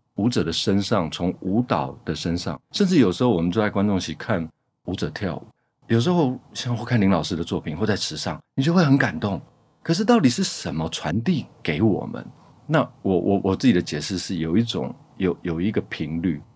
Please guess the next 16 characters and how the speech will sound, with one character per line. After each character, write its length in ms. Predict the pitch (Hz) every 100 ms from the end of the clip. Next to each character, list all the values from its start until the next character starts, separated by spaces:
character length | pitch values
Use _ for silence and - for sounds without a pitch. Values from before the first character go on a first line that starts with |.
| _ _
有 180 | 80 82
一 140 | 90
个 100 | 92
震 320 | - - 101 76
荡， 240 | - 64 - _ -
有 160 | 82
一 80 | 98
个 380 | 190 87 80 76
能 340 | 82 85 87
量， 260 | 110 92 - _ _
它 180 | - 135
在 160 | 139 120
这 160 | 117
个 440 | 117 101 90 85 87 - _
我 320 | 90 80 69 -
和 460 | 123 127 95 85